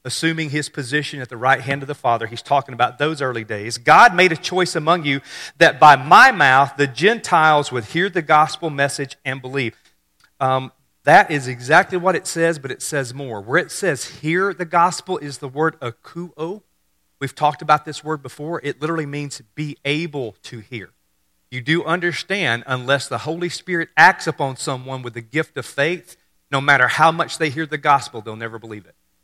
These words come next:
The only way they can ever accept it is if the Holy Spirit acts upon them first. You did not choose to be saved at the moment you were saved. God chose that moment, then you responded. You had to be given the gift of faith in order to respond to that moment.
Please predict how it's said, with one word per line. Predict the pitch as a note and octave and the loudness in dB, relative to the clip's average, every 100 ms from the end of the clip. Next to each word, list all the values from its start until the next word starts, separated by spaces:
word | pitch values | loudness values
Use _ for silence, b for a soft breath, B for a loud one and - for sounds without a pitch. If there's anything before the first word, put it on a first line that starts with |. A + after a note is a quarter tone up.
| _ _ - | _ _ -4
The | D3 C3+ | 0 2
only | F3 A3 | 2 2
way | A3 G3 | 6 6
they | F3+ E3+ | 6 4
can | E3 C#3+ - | 2 -4 4
ever | D#3 F3 G#3 | 4 6 4
accept | F3 - A3 A3 G3 | 4 2 2 2 0
it | D3+ | -2
is | D3 C3+ | -2 0
if | D3+ | 0
the | C#3+ | 0
Holy | A#2+ F3+ F#3 | 0 0 0
Spirit | F3+ - F#3+ E3 - | -2 2 2 2 6
acts | D3+ F#3 - | 6 6 0
upon | G3 F#3+ F3+ | -2 0 0
them | F#3 | 0
first. | F3 G3+ D#3+ - B B B | 0 2 2 0 B B B
You | C#3 F#3+ G#3+ | -2 0 0
did | A3+ G3 | 0 4
not | G#3+ G3 | 6 4
choose | - B3 B3 G3+ | 2 -2 -2 -2
to | F#3+ | -2
be | F3 | -2
saved | D#3+ - F3 F3 | -2 2 4 4
at | D#3 | 0
the | D#3 | -2
moment | D3 E3 D#3+ D#3 | -2 -2 -4 -6
you | E3 | -8
were | C3+ | -6
saved. | - F3+ D#3 C3 | 2 2 2 4
God | E3+ A#3+ | 8 8
chose | - - E3 B2 | 6 2 0 2
that | C#3 B2+ | -2 -2
moment, | B2+ D#3+ D3 | -6 -6 -6
then | D#3 | -8
you | B2+ C3 | -8 -10
responded. | C#3 - G3 B2 G2 _ _ _ _ _ _ _ _ _ - | -8 -2 -2 -4 -10 _ _ _ _ _ _ _ _ _ -6
You | D3 | 2
had | D#3 E3+ | 4 4
to | E3+ | 2
be | F#3 | 0
given | D3 G3 A#3+ A#3 | 2 2 2 0
the | D#3 | -2
gift | C3+ C#3+ - | 0 -2 -2
of | C3 | -4
faith | C3+ C#3+ F3 | 0 0 0
in | D#3+ | 0
order | E3 F3 | 2 2
to | - F#3+ | 0 -4
respond | E3 D#3 - G#3+ G#3 D3+ | -4 -6 2 6 6 2
to | D3+ | -2
that | B2+ A2+ | -4 -4
moment. | A2+ G2+ | -6 -18